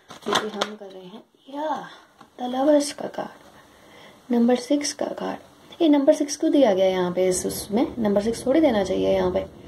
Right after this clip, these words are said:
Number six का होता है वैसे यहाँ पे ना, एक ना, इस, इस, देखिए मुझे, I'm not a, मैंने कोई professional टैरो reader भी नहीं हूँ, professional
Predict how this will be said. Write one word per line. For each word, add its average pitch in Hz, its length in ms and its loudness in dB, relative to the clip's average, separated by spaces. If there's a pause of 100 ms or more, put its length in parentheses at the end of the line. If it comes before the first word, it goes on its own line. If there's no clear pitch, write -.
(500)
Number 233 260 2
six 262 220 -2
का 269 120 4 (180)
होता 240 360 2
है 240 160 0
वैसे 247 220 -2 (3000)
यहाँ 285 180 6
पे 359 100 4
ना, 381 100 2
एक 294 200 4
ना, 277 480 2
इस, 247 360 -2
इस, 254 160 -4 (140)
देखिए 196 300 2
मुझे, 196 560 0
I'm 185 300 -2
not 214 220 2
a, 185 140 -2 (480)
मैंने 208 160 2
कोई 196 380 -2 (300)
professional 214 460 0
टैरो 214 240 2
reader 214 260 2
भी 226 140 2
नहीं 226 220 2
हूँ, 254 180 0
professional 214 600 0